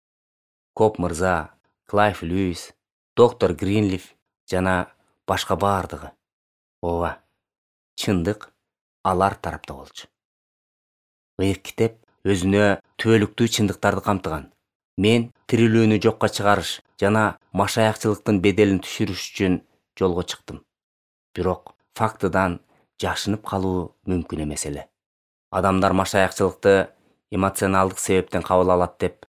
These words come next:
Бернард Рассел адашкан экен. Мен жөнүндө болсо дал ошол карама-каршы нерсе чындык болуп чыкты. Мен машаякчылык ишенимди дал ошол эмоционалдык себеп менен четке каккан экенмин.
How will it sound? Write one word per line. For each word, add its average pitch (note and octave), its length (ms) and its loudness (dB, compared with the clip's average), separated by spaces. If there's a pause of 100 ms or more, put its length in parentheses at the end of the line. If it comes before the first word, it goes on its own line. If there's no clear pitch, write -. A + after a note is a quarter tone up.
(200)
Бернард G2 540 2
Рассел F#2+ 500 -2
адашкан E2+ 460 -6
экен. - 220 -16 (1000)
Мен G2 220 2
жөнүндө F#2+ 400 2
болсо G2+ 360 0 (280)
дал A2+ 220 4
ошол - 260 0
карама-каршы F2+ 640 -2
нерсе E2 480 -4 (140)
чындык F2 440 -4
болуп - 220 -12
чыкты. - 320 -14 (960)
Мен A2 380 0 (220)
машаякчылык G2+ 760 0
ишенимди F#2+ 640 0 (160)
дал A2 180 2
ошол F#2 360 0 (180)
эмоционалдык G2 800 0
себеп G#2 360 0
менен F2+ 300 -2 (380)
четке - 420 -6
каккан D#2 540 -10
экенмин. C#2+ 360 -14